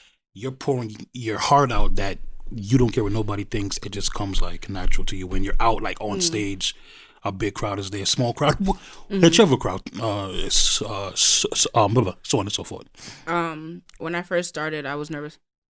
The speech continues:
Speaker 2: I was reading out of books. I constantly had my phone in my hand, but I, I really had a book. I was, went everywhere with that book. Um,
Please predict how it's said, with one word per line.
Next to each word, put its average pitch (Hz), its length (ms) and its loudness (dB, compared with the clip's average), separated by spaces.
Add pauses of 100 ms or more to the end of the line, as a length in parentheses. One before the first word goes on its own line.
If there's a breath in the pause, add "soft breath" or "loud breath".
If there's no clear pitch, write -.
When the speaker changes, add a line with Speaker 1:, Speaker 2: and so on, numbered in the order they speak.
(340)
Speaker 2:
I 160 80 -2
was 180 100 0
reading 165 200 2
out 147 80 -4
of 143 80 -8
books. 147 420 -12 (560)
I 143 60 -14
constantly 139 480 -12
had 147 100 -10
my 139 120 -8
phone 139 180 -10
in 139 40 -8
my 143 100 -8
hand, 143 180 -10
but 147 80 -8
I, 156 200 -10
I 151 40 -6
really 170 200 0
had 156 100 -2
a - 20 -8
book. 139 320 -8
I 123 60 -8
was, 139 200 -10
went 151 140 -10
everywhere 170 240 0
with 143 120 -4
that 127 140 -10
book. 117 240 -16 (720)
Um, 151 600 -8